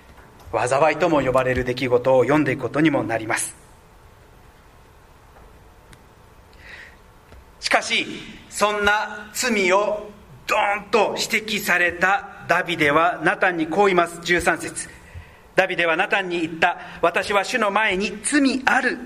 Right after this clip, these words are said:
ものです」。そんな指摘されたダビデはここでようやく自分自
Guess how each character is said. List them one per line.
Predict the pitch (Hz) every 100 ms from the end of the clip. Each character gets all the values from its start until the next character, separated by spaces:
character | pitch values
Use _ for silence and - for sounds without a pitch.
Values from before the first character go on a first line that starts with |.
| - 131
も | 139
の | 147 139
で | -
す」。 | - - - - - - - - - - -
そ | 196
ん |
な | 196
指 | 190 202
摘 |
さ | - 190
れ | 185
た | 185
ダ | 185
ビ | 170
デ | 147
は | 147 151
こ | 165
こ | - 220
で | 220 220 - -
よ | 151 208 254 269 269 254
う |
や | 233
く | 240 233 190
自 | 135 165
分 | 190
自 | 196